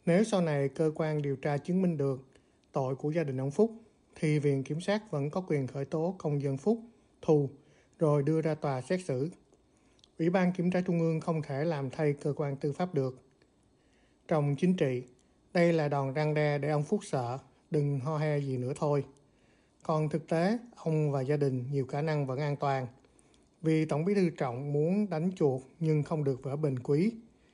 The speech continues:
Bình ở đây là đảng. Nếu làm cho ông Phúc nhục,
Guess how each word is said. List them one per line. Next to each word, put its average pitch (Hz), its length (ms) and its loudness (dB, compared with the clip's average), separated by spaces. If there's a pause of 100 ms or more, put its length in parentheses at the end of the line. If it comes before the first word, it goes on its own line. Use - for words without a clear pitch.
(280)
Bình 147 220 2
ở 139 120 -2
đây 151 240 0
là 139 120 -2
đảng. 127 300 -2 (640)
Nếu 180 260 4
làm 170 280 2
cho 160 160 0
ông 156 80 -2
Phúc 214 240 -2
nhục, 147 220 2